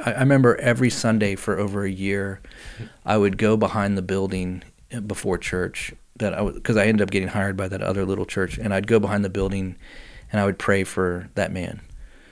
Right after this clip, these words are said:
I'd pray for the lead pastor at Cornerstone. I would pray for him and pray that his service would go well and that people would respond to the gospel. And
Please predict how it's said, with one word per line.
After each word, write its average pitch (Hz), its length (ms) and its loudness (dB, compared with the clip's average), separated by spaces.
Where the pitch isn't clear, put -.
I'd 95 120 -2
pray 92 140 0
for - 140 -4
the 92 80 0
lead 87 160 -4
pastor - 320 -8
at - 60 -14
Cornerstone. 90 340 -6
I 101 80 2
would 92 80 -4
pray 92 220 0
for 95 140 -4
him 95 360 -4
and 90 460 -4
pray 101 180 0
that 95 140 -2
his 92 120 -4
service 92 360 -2
would 92 120 -6
go 95 140 0
well 92 360 0
and 90 120 -4
that - 320 -10
people 98 280 -4
would 90 160 -2
respond 98 360 0
to 95 40 -2
the 92 100 -6
gospel. 87 580 -2
And 98 240 2